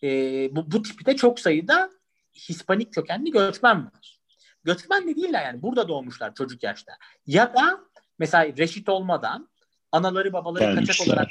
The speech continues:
Speaker 1: buraya, efendim?
Speaker 2: Reşit olmadan kaçak gelmişler.
Speaker 1: Ya bu da gelmiş. E şimdi
Speaker 2: Hı hı.
Speaker 1: bu çocuk, çocuğun durumu ne? Yani sen bu çocuğu alıp göndermek istiyor musun? Obama bunlara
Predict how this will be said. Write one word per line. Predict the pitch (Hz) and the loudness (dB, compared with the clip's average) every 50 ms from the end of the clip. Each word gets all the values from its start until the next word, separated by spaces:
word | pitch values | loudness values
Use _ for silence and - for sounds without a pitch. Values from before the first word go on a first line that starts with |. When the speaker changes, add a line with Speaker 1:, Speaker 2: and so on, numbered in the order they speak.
| - 151 | -4 -6
Speaker 1:
buraya, | 151 156 151 135 120 113 - - _ - - _ _ _ _ _ | -4 -4 -4 -4 -6 -8 -10 -14 _ -20 -20 _ _ _ _ _
efendim? | 147 135 143 170 269 - _ _ _ _ _ _ _ _ _ _ _ _ _ _ _ _ _ _ _ _ - 123 | -10 -6 -6 -6 -6 -8 _ _ _ _ _ _ _ _ _ _ _ _ _ _ _ _ _ _ _ _ -4 -4
Speaker 2:
Reşit | 123 - - 120 147 | -2 -2 0 2 4
olmadan | 135 127 123 117 107 110 117 110 | 4 6 6 4 4 4 2 2
kaçak | - 131 113 - 123 104 - | 2 0 2 2 2 0 2
gelmişler. | - 107 98 92 87 - - - 120 139 135 - - - - - - - - - - _ _ 185 | 2 2 2 2 0 -2 0 2 2 2 2 0 -8 -18 -20 -20 -20 -20 -20 -20 -20 _ _ -6
Speaker 1:
Ya | 196 190 | -4 -2
bu | 220 285 | 2 4
da | 294 247 | 4 4
gelmiş. | 196 165 135 117 147 - 233 349 381 370 - - - - _ _ _ _ _ _ _ _ - | 4 4 0 0 -2 -2 -2 -2 -2 -2 -6 -12 -14 -18 _ _ _ _ _ _ _ _ -6
E | 160 | -2
şimdi | 151 110 107 107 107 104 | 2 2 4 6 6 6
Speaker 2:
Hı | 107 | 6
hı. | 117 | 4
Speaker 1:
bu | 127 | 4
çocuk, | - 240 226 - - - _ - 160 151 | 4 2 2 2 -2 -10 _ -14 -8 -2
çocuğun | - 185 170 196 233 233 214 | 0 0 2 4 4 4 4
durumu | 214 214 233 240 285 262 | 6 6 6 6 4 4
ne? | 180 151 - - | 2 0 -2 -2
Yani | 190 143 139 135 | -4 -4 -4 -2
sen | 135 - 160 160 165 165 | 2 2 2 2 2 0
bu | 170 - | -2 0
çocuğu | 180 165 156 160 175 180 | 0 0 0 0 -2 0
alıp | 165 160 170 180 - | 0 -2 -2 -2 0
göndermek | 165 156 156 156 165 175 190 190 185 | 0 0 2 2 0 0 0 -4 -10
istiyor | - - 359 370 | -8 -6 -6 -6
musun? | 320 185 - - - _ _ _ _ _ _ _ _ _ | -6 -6 -10 -12 -16 _ _ _ _ _ _ _ _ _
Obama | - 185 196 220 311 320 311 262 202 | 2 4 4 4 2 0 0 -4 -6
bunlara | 214 240 285 339 349 311 220 202 302 392 453 | -6 -8 -10 -10 -10 -8 -8 -8 -8 -10 -12